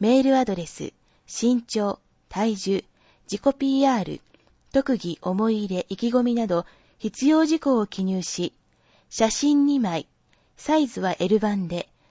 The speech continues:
顔写真と全身写真それぞれ一枚を添えて、郵便番号四七零零二二四、三好市三好町大師山二の十一、三好商工会宛てへ郵送、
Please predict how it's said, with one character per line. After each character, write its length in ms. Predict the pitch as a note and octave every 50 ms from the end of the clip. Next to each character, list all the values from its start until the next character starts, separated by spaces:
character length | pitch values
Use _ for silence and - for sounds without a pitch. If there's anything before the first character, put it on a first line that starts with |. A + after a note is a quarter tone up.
| _ _
顔 240 | - A#3+ C4 C#4 C#4+
写 100 | - C#4+
真 240 | - - A#3+ G#3+ F#3+
と 140 | F3 F3
全 160 | E3+ G#3+ A3 A#3
身 300 | A3 - - A3+ A3 G#3
写 200 | - - G3+ -
真 260 | - - D3+ C#3+ -
そ 200 | - - F#3+ G#3
れ 100 | B3+ C4+
ぞ 120 | A#3+ G#3
れ 60 | F3+
一 280 | E3+ E3 - - C#4 D4
枚 200 | D4 C#4 C4 A3
を 60 | G3
添 220 | F#3+ - F#3 F3 F3
え 40 |
て、 300 | - _ - D#3+ F3 F#3+ - _ _ _ _ _ _ _ _ _ _ _ _ _ _ -
郵 240 | A3+ A#3+ C4 C#4 C#4+
便 240 | D4+ D#4 D4+ D4 D4+
番 200 | D#4 D4+ C#4+ A#3+
号 220 | - F#3 F3+ F3+
四 280 | E3+ F#3+ A3 B3+ B3+ B3
七 280 | C4 B3+ A#3 G3+ F3
零 280 | E3 F3+ F3+ E3 - - _ _ _ _ _ _ _ _ F#3+
零 240 | A#3 C4 C#4 C4
二 320 | B3+ C4+ C#4 B3 G3 E3 -
二 300 | - F3+ G#3 G#3 G3+ F#3+
四、 200 | G#3 F#3+ E3+ - - _ _ _ _ _ _ _ _ _ _ _
三 120 | G3 G#3 A#3
好 100 | C4+ C#4+
市 500 | C#4 - C#4 - - - F#3+ F#3 E3 - _ _ -
三 80 | F#3+
好 240 | A3 B3 C4 - - _
町 300 | - - G#3 G3 G3 - - -
大 260 | E3+ G3+ A3+ B3 A3+
師 160 | A#3 - A#3
山 360 | A#3+ A3+ G#3+ F3+ F3+ F#3 F#3 - _ _ _ _ _ _ -
二 140 | B3 C#4+ C4
の 160 | A#3 F#3+ F3
十 240 | - - F#3+ G#3 G#3
一、 440 | G3+ G3 - - - - F3 - - _ _ _ _ _ _ _ _ -
三 100 | G#3 A#3
好 120 | C4+ C#4
商 340 | - - - C4+ C4+ C4 B3+
工 260 | - - B3+ B3 A#3+
会 300 | A#3+ - A3+ A3+ A3+ A3+
宛 100 | A3 G#3+
て 120 | - A3
へ 40 | G#3 G#3 G3
郵 260 | F3+ D#3+ F#3+ G#3 G#3+
送、 380 | - - - E3+ E3+ E3+ -